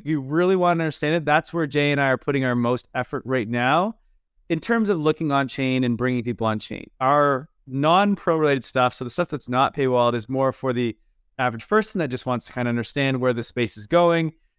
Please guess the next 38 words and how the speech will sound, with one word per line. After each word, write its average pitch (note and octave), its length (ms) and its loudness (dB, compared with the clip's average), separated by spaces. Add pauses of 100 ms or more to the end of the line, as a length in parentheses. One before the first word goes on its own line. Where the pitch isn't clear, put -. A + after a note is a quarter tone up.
But C#3 60 -6
if C#3 60 -4
you D3+ 60 -4
wanna F#3 180 2
get F3 160 2
to D3+ 140 -6
the - 20 -2
nitty-gritty C#3+ 460 0
of C3+ 100 2
it C#3 60 2
and B2+ 120 -8
see D3 260 -2
how C3 160 2
businesses B2+ 640 -2
are A#2 120 2
really D3 380 0
doing C3 400 -2 (360)
in C3 100 -4
terms C3+ 300 -2
of A#2+ 120 -2
their B2 300 2 (340)
revenues D3 540 2
and B2 80 -6
how C#3 120 0
tokens D#3 420 -2
are - 160 -6
actually D3+ 340 -2
working C#3 340 -2
and B2+ 100 -2
what D#3 120 -2
tokens D#3+ 380 -2
actually C3+ 340 -2
make B2+ 200 -2
sense D#3+ 320 -2
and C3+ 140 -14
all G#3 120 2
that F3+ 140 2
stuff, D3+ 300 0